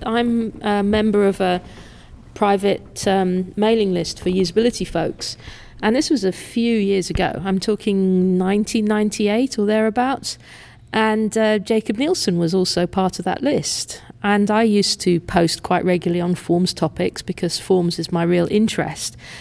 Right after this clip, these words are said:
And he emailed me and said, "Have you thought of writing a book on this?" I was like, "Whoa," I got email from Jakob Nielsen.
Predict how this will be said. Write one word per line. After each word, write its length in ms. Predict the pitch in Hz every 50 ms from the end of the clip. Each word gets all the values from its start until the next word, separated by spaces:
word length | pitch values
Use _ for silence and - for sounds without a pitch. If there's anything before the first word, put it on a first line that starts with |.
| - - - - - - - -
And 140 | - - 240
he 320 | 226 302 330 311 - 294
emailed 340 | 415 480 381 220 156 147 147
me 240 | 147 147 - 147 156
and 120 | 165 185
said, 360 | - - 202 190 185 - - - -
"Have 180 | - 160 151
you 80 | 175 190
thought 180 | - 220 220 220
of 140 | 208 196
writing 320 | 214 226 233 233 - 233 220
a 40 | 208
book 220 | - 330 - -
on 140 | 285 175 170
this?" 280 | - - - - -
I 80 | 160 156
was 160 | 160 139 -
like, 160 | - - - - - - - - - - -
"Whoa," 560 | 196 214 277 349 302 269 254 214 202 190 165
I 160 | - - 226
got 180 | 233 - 226 -
email 280 | - 247 254 240 214 208
from 180 | - - 196
Jakob 320 | 170 196 190 214 - 208 175
Nielsen. 560 | 175 180 208 254 247 - - 170 175 220